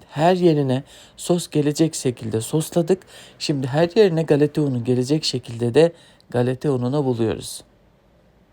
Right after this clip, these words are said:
Ben bu böreği, e, bir arkadaş grubuma yapmıştım. Çok, çok, çok önce. Yani inanamamışlardı. O kadar lezzetli olduğunu söylüyorlardı. E, sonra ben çok kıymalı şeyleri sevmediğim için hani çok yememiştim açıkçası.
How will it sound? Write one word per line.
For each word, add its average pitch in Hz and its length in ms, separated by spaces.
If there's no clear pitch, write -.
Ben 170 200
bu 196 140
böreği, 165 420
e, 127 220
bir 123 160
arkadaş 131 380
grubuma 110 420
yapmıştım. - 640
Çok, - 340
çok, - 260
çok 107 200
önce. 110 360
Yani 127 320
inanamamışlardı. 135 960
O - 120
kadar 131 320
lezzetli 113 540
olduğunu 113 420
söylüyorlardı. 113 840
E, 127 320
sonra 180 520
ben 175 320
çok 170 240
kıymalı 160 360
şeyleri 160 380
sevmediğim 165 480
için 147 160
hani 123 160
çok 139 200
yememiştim 131 580
açıkçası. 117 640